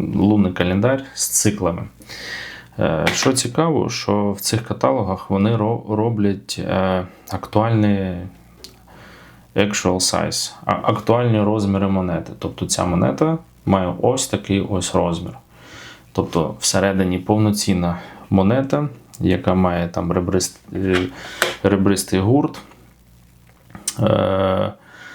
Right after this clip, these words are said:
вона виконана зі срібла. Е, кожні частини цієї монети, вони однакові, але, е, замальовані о-, м, по-, по-інакшому.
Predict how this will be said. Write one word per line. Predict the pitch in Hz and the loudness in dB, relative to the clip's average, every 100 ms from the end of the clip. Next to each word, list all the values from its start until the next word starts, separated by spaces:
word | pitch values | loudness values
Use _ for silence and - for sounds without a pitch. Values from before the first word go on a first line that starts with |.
| - - - - - | -20 -20 -20 -20 -4
вона | 110 104 101 101 98 | 2 4 4 2 0
виконана | 98 101 107 101 95 92 95 | 2 2 2 2 0 2 0
зі | 92 95 | 0 0
срібла. | - 104 101 107 127 143 - - - - - | 0 2 2 2 0 -2 -8 -20 -20 -10 -4
Е, | - 92 95 95 98 | 0 0 0 -2 -6
кожні | - 113 104 104 | 0 0 4 4
частини | 101 101 - - 110 98 92 92 - - - | 2 0 -2 0 2 2 0 -6 -16 -20 -14
цієї | - - 98 98 95 | -4 2 4 6 4
монети, | 95 95 110 131 - 90 - - - - - - - | 4 4 2 0 -2 -4 -6 -14 -18 -16 -16 -4 2
вони | 98 104 | 4 4
однакові, | - 101 98 107 123 101 90 - | 2 4 4 2 0 -2 0 -2
але, | - 92 92 98 110 110 104 - 113 95 | -2 0 2 2 2 0 -2 -10 -8 -2
е, | 92 92 | 0 2
замальовані | 90 98 95 98 123 120 110 104 101 | 2 2 4 4 2 2 2 0 0
о-, | 104 101 - | -2 -4 -8
м, | 120 98 98 95 - - - - | -8 0 2 2 -2 -16 -20 -12
по-, | - | -10
по-інакшому. | - 113 104 101 95 - 92 85 | 0 2 4 2 0 -4 -6 -6